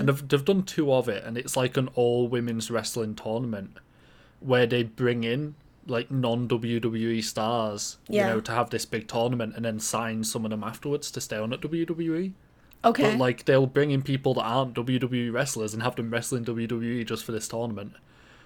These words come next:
Speaker 1: And the first one was really good, and then the second one, they upped the game because they fucking brought in Meiko Satomura for the tournament.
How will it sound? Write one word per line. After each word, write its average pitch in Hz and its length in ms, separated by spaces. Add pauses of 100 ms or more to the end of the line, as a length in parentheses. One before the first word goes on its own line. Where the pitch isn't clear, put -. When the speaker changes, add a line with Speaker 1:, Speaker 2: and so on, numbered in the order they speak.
(420)
Speaker 1:
And 135 420 (180)
the 147 80
first 240 300
one 254 180
was 151 160
really 120 280
good, 110 340
and 127 200
then 127 120
the 127 80
second 160 340
one, 107 380 (320)
they 127 160
upped 143 180
the 135 80
game 110 600 (800)
because 139 260
they 131 120
fucking 135 460
brought 120 380
in 117 240
Meiko 110 340
Satomura 107 640
for 110 100
the 107 80
tournament. 104 440